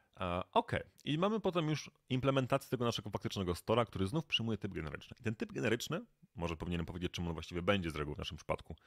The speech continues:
to będzie na przykład kwotowanie. To będzie na przykład otwarta pozycja.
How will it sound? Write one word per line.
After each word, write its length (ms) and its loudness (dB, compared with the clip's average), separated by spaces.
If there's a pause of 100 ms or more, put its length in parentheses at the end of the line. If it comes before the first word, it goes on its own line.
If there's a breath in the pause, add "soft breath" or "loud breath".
(320 soft breath)
to 100 2
będzie 200 2
na 60 4
przykład 220 -4
kwotowanie. 540 -2 (380)
To 140 2
będzie 240 2
na 100 4
przykład 260 -6
otwarta 300 -4
pozycja. 520 -4